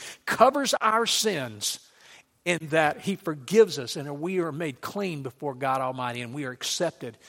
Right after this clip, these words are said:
as his children, and he is our Father. That's an amazing truth and an amazing gift. So when we hear those questions, "All religions are the same," "We're all just trying to get to the same place in different ways, different methods,"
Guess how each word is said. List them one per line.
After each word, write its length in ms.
as 140
his 140
children, 560
and 100
he 220
is 140
our 160
Father. 560
That's 160
an 80
amazing 640
truth 380
and 80
an 60
amazing 640
gift. 440
So 440
when 280
we 120
hear 300
those 180
questions, 540
"All 220
religions 500
are 60
the 100
same," 500
"We're 220
all 180
just 220
trying 260
to 80
get 200
to 60
the 100
same 300
place 380
in 140
different 300
ways, 240
different 280
methods," 460